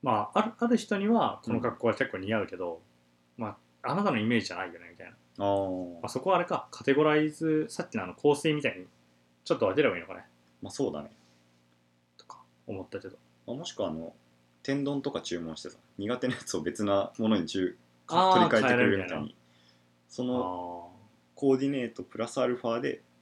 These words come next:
Speaker 2: こう、こっちの方が似合うかもしれませんみたいな、
Speaker 1: あー。
Speaker 2: 進め方でもいいし、まあ、まあ、交換してあげてもいいだろうし。
Speaker 1: なるほど。そうだね。
Speaker 2: うん。で、なんか結局なんか、ああいうのってさ、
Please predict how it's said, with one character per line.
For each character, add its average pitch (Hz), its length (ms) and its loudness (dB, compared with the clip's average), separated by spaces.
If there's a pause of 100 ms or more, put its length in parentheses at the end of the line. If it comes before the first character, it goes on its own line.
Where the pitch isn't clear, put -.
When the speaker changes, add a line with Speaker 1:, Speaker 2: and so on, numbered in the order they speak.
(480)
Speaker 2:
こ 90 380 -6
う、 - 120 -20
こ 117 100 -2
っ 113 40 -8
ち 135 100 -2
の 151 60 -2
方 123 140 0
が 82 160 -4 (160)
似 104 120 0
合 90 60 2
う - 60 -6
か 90 80 -4
も 87 80 -6
し - 100 -6
れ 80 60 -6
ま 76 100 -6
せ 80 120 -10
ん 76 40 -10
み 71 60 -16
た 73 100 -12
い - 20 -10
な、 - 140 -12
Speaker 1:
あ 113 560 6
ー。 - 40 2
Speaker 2:
進 107 80 6
め 104 100 2
方 104 220 2
で 92 100 0
も 95 100 -2
い 95 60 -2
い 95 60 -6
し、 - 280 -6 (240)
ま - 120 -4
あ、 - 140 -6 (200)
ま 104 100 -4
あ、 - 60 -10
交 92 180 -4
換 87 200 -2
し - 60 -10
て 90 60 0
あ 85 60 2
げ 87 80 2
て 87 100 -10
も 76 120 -8
い 65 40 -8
い - 20 -12
だ - 80 -12
ろ - 120 -16
う - 20 -20
し。 - 120 -14
Speaker 1:
な 117 100 0
る 104 60 -2
ほ 104 80 -6
ど。 92 160 -10 (1500)
そ - 260 2
う 101 40 4
だ 85 140 -8
ね。 85 220 -14
Speaker 2:
う - 40 -10
ん。 92 80 -14 (520)
で、 123 80 -6
な 117 60 -8
ん 110 40 -10
か - 100 -12
結 - 180 -18
局 - 220 -10
な 190 100 -6
ん - 20 -12
か、 - 220 -8 (100)
あ 127 60 -4
あ 165 60 -6
い 185 60 -6
う 175 40 -8
の 110 80 -10
っ - 20 -12
て - 160 -12
さ、 - 160 -16